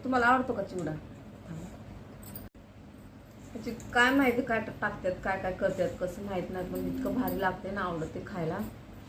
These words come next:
मग काय, खायला या मस्त छानपैकी. डाएट म्हणल्यावर काय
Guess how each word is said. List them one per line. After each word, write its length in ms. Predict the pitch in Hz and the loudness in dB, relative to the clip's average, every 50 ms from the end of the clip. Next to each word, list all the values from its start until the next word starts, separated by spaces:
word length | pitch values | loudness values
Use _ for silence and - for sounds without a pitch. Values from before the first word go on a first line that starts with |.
| - - - - - - - - - | -14 -12 -12 -12 -12 -12 -12 -8 -2
मग 260 | 208 220 220 220 208 - | 2 4 4 4 4 4
काय, 180 | 214 175 156 156 - - - - - - - - - - - - - - - - - - - - - - - - | 2 2 2 0 -2 -6 -12 -12 -12 -12 -12 -14 -14 -14 -14 -14 -14 -14 -14 -12 -12 -12 -12 -12 -14 -12 -8 -2
खायला 240 | 196 190 175 180 180 | 0 2 2 4 4
या 220 | 185 190 190 175 - - - - - - - - - - - - - - - - - - | 4 6 4 4 2 -2 -6 -12 -14 -14 -14 -14 -14 -14 -14 -14 -12 -12 -14 -12 -8 -4
मस्त 440 | 202 208 - - - - - - 240 - - | -2 -2 -2 -2 -6 -8 -4 0 0 0 0
छानपैकी. 600 | - - 208 214 220 214 214 226 208 196 - 202 196 - - - - - - - - - - - - - - - - - - - - - - | -2 -2 2 2 4 4 4 4 4 4 2 2 0 0 -4 -8 -12 -12 -12 -14 -14 -14 -14 -14 -14 -14 -16 -16 -16 -14 -14 -14 -14 -10 -8
डाएट 280 | 208 202 220 254 254 226 | 0 6 8 8 8 8
म्हणल्यावर 380 | 233 247 254 247 240 240 240 | 6 4 4 4 4 4 4
काय 240 | 240 247 240 233 233 | 4 4 2 2 2